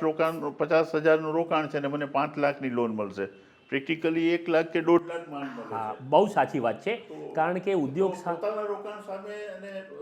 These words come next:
Speaker 1: એ-, એની કરતાં કેટલી લોન મળશે એ ગણતરી કરીને કરી તો ત્રીજા ભાગની કે
Speaker 2: બરાબર છે. તો, સુરેશભાઈ બહુ સ-, અ, સાચી વાત કહી છે. સામાન્ય રીતે કોઈ પણ ઉદ્યોગ સાહસિક શરૂઆત કરે છે ને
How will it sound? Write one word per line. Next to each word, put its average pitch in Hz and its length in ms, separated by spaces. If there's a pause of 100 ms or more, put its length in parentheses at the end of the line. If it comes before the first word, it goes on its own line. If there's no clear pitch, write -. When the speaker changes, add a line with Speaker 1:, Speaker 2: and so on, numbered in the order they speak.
(280)
Speaker 1:
એ-, 156 200
એની 196 140 (180)
કરતાં 190 640 (160)
કેટલી 190 320
લોન 185 280
મળશે 180 340
એ 175 240
ગણતરી 180 500
કરીને 185 220
કરી 185 280
તો 180 120
ત્રીજા 165 360
ભાગની 165 420
કે 175 200 (800)
Speaker 2:
બરાબર 135 320
છે. - 140
તો, 175 760
સુરેશભાઈ 202 240
બહુ 190 220
સ-, 196 160
અ, 156 220
સાચી 143 300
વાત 156 240
કહી 117 100
છે. - 320 (180)
સામાન્ય 196 280
રીતે 240 240
કોઈ 185 320
પણ 226 200 (100)
ઉદ્યોગ 180 340
સાહસિક 160 480 (200)
શરૂઆત 180 520
કરે 135 220
છે 165 140
ને 117 160